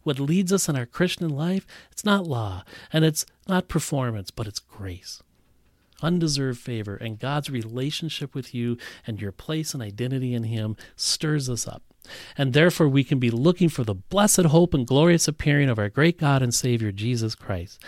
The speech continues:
So in the past, Christ gives us eternal life at the cross. Then we have daily Christian life, grace teaching and leading us, and we can look for the future, the blessed hope and glorious appearing.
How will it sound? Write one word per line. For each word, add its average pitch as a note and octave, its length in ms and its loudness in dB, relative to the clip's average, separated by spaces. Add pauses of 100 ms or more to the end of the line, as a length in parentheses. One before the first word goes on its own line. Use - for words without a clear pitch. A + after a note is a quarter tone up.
(220)
So - 160 0
in A#2 60 4
the A2 80 2
past, E3+ 420 2
Christ D3 380 -2
gives C3+ 180 0
us C3 280 -2
eternal C3 440 0
life D3+ 320 2
at A#2 120 -4
the - 80 -8
cross. F3 480 0 (400)
Then C3 200 4
we C#3 120 6
have A#2+ 260 4
daily D3+ 340 4
Christian D#3 460 0
life, D3+ 400 4 (300)
grace C3 480 4
teaching E3 440 0
and A#2+ 200 0
leading F3 340 2
us, F#3 200 0 (280)
and A#2 160 0
we C#3+ 100 6
can C3+ 240 2
look D3 180 4
for C3 140 0
the G2 120 0
future, F#3 440 2
the A#2+ 120 2
blessed C#3+ 380 2
hope C#3 280 6
and B2 140 -2
glorious A#2 360 2
appearing. G2 460 -6